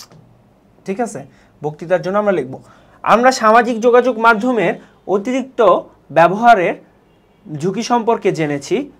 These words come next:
তবে এটি নিয়ে ভয় পেলে চলবে না, আমাদের সচেতন হতে হবে।" সেটাই, কোনো একটা সমস্যা আসবেই, সেটা নিয়ে আমাদের ভয় পেয়ে থেমে থাকলে চলবে না,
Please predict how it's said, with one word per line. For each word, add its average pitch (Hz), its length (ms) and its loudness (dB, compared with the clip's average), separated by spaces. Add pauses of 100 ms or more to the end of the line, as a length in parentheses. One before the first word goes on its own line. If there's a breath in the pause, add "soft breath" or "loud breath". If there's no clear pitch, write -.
(120)
তবে 196 320 2
এটি 202 180 -2
নিয়ে 226 240 0
ভয় 170 340 0
পেলে 214 300 2 (200)
চলবে 202 320 0
না, 135 140 -4
আমাদের 196 320 -2
সচেতন 247 500 -2
হতে 151 240 -8
হবে।" 110 220 -10 (300 soft breath)
সেটাই, 220 280 0
কোনো 208 280 -6
একটা 226 300 -2
সমস্যা 214 460 -6
আসবেই, 185 420 -2 (280 loud breath)
সেটা 226 140 -8
নিয়ে 220 180 -2
আমাদের 175 320 -2
ভয় 180 380 -2
পেয়ে 214 340 -2 (680 soft breath)
থেমে 226 240 -4
থাকলে 220 300 -8
চলবে 139 320 -6
না, 190 200 -6